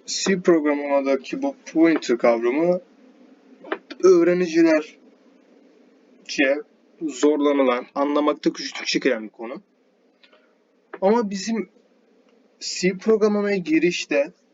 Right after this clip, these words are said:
yaptığımız bu kullanıcıdan değer alma ve bu kullanıcıdan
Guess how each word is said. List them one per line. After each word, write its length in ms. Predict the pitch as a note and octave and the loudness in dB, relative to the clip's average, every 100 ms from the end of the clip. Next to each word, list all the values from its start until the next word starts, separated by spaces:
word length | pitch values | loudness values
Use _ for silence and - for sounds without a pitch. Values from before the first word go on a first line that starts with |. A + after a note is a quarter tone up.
| _ | _
yaptığımız 680 | - F#3 - B2 A2 A2+ A#2+ | -4 -4 -4 -8 -6 -8 0
bu 200 | C3 C#3+ _ _ _ _ _ _ _ _ _ _ _ | 2 2 _ _ _ _ _ _ _ _ _ _ _
kullanıcıdan 800 | - C#3 D#3 - D4+ E4 D3+ A#3+ | -6 -2 -2 -2 -2 -2 -4 -6
değer 280 | C3 D3+ D#3+ | -2 0 2
alma 320 | D3+ D3+ D3+ | 0 -2 -4
ve 180 | C#3+ C3 | -4 -6
bu 140 | A#2+ | -12
kullanıcıdan 760 | - C#3+ D#3 D3+ C#3+ D3+ D#3+ | -10 -6 -6 -6 -6 -2 -2